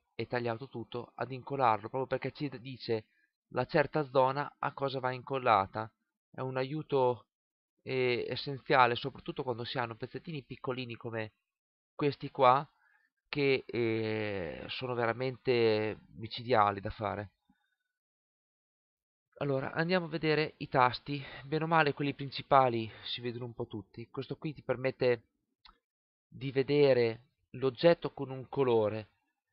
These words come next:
Io non ho mai stampato niente con i colori nativi, anche perché uno si va a stampare un mare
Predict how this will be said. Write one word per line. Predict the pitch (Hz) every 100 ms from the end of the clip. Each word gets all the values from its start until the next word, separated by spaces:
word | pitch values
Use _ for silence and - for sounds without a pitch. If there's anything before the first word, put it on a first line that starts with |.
| _
Io | - 160 156
non | 127
ho | 123
mai | 131 143
stampato | 135 139 127 131 131
niente | 131 131 117 113
con | - 123
i | 117
colori | - 120 120
nativi, | 113 117 - 110 101
anche | 107 123 127
perché | - 120 - 120 -
uno | - 165 135 101 -
si | -
va | 113
a | 117
stampare | - 120 113 127 120
un | 113 113
mare | 123 123 120 113